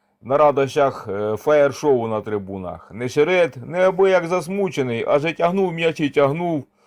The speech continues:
але тут був безсилий. Почали розгорятися пристрасті на полі. Каталізатором став Вівчаренко, який спочатку щепився з Невертоном, коли той відібрав Кулястого з порушенням правил.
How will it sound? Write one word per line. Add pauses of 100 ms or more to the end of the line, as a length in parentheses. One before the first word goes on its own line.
(220)
але
тут
був
безсилий. (2000)
Почали
розгорятися
пристрасті
на
полі. (340)
Каталізатором
став
Вівчаренко,
який
спочатку
щепився
з
Невертоном, (240)
коли
той (240)
відібрав
Кулястого
з
порушенням
правил.